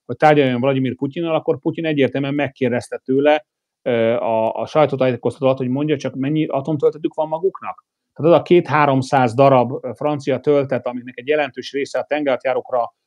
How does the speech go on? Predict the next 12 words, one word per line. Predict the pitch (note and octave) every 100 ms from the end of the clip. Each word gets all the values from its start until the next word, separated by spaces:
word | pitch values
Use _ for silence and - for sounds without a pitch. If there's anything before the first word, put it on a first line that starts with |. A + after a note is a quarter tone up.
| _
van | B2 B2+
számva, | A#2+ - C#3 C3+ A#2+ A2+
és | A2 -
igazából | C3+ C3+ B2 B2+
más | D3 C3+
célba | - D3+ C#3
juttató | C3+ C3
eszköz | C3+ C3 C3
nem | C#3
is | C3+
nagyon | C3 B2+ A#2+
van, | C3+ C3 A2+